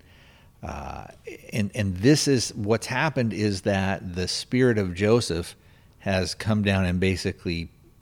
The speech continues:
in a way, sort of possessed him and shown him how he was murdered. So he stumbles over to the phone. He's barely able to make a phone call. He calls up Claire, and he's like, "Yeah, you can, you, you know,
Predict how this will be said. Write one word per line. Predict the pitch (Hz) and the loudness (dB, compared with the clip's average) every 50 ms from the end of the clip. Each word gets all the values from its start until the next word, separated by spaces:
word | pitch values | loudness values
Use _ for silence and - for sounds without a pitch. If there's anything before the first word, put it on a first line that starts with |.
| - - - - - - - - - - | -20 -20 -20 -20 -20 -20 -20 -18 -6 -2
in | 110 95 | -2 0
a | 92 | 0
way, | 90 90 98 104 104 101 90 | 2 2 4 4 4 4 2
sort | - - 110 101 92 | 2 0 0 0 0
of | 82 - - | 0 -2 -4
possessed | - 95 87 90 98 98 95 - - | -4 -2 0 2 2 2 2 2 0
him | 104 92 87 | 0 0 0
and | 85 85 | 0 -2
shown | - - - 104 104 110 113 117 113 101 | -4 -2 0 2 4 4 4 4 4 2
him | 92 98 92 90 85 85 85 85 87 - - - - - - - - - - - - - | 2 2 2 2 2 0 0 -2 -4 -6 -10 -20 -20 -20 -20 -20 -20 -20 -20 -20 -8 -2
how | - 104 98 95 92 | 2 4 4 4 4
he | 85 - 110 101 | 2 0 0 2
was | 95 90 87 82 76 78 | 2 2 0 0 0 -2
murdered. | 87 87 87 87 85 78 73 67 69 - - - - - - - - - - - - - | -2 0 0 0 0 0 -2 -6 -10 -12 -18 -20 -20 -20 -20 -20 -20 -20 -20 -20 -18 -12
So | - - - 101 98 95 95 95 | -6 0 2 4 6 6 4 2
he | 92 - - - - 156 170 180 180 185 185 180 185 190 - - _ _ _ _ - | 0 -6 -6 -2 0 2 2 4 4 2 2 0 -4 -8 -12 -16 _ _ _ _ -10
stumbles | - - - 147 139 139 139 120 | -6 0 0 4 6 6 6 6
over | 135 131 127 127 | 6 6 6 6
to | 120 | 4
the | 107 107 | 2 0
phone. | - - - 120 120 120 117 117 117 117 117 113 104 | 0 2 4 6 6 6 8 6 6 6 4 4 2
He's | 98 95 104 101 95 | 0 0 0 0 0
barely | 90 92 104 110 113 113 110 113 113 95 104 | 2 4 6 6 6 8 6 6 6 4 2
able | 107 101 107 104 | 4 4 4 4
to | 104 104 | 4 4
make | 104 101 101 - | 4 2 2 0
a | 107 | -2
phone | 98 - 107 104 104 101 | -2 0 2 2 2 2
call. | - 107 101 92 | 4 4 4 2
He | 98 95 | 2 -2
calls | - - 107 101 101 98 107 | -2 0 2 4 4 4 2
up | 107 - - | -2 -4 -4
Claire, | - - 107 101 104 104 101 | -4 -2 0 2 4 4 4
and | 98 95 | 2 2
he's | 92 92 90 - | 0 -2 -2 -2
like, | 95 90 87 82 - | -2 -2 -2 -2 -2
"Yeah, | 98 101 101 98 | -2 0 0 0
you | 101 98 92 | 0 -2 -4
can, | - - - 104 98 | -6 -6 -2 0 0
you, | 95 92 - | 0 0 0
you | 98 | -2
know, | 90 85 | -2 -2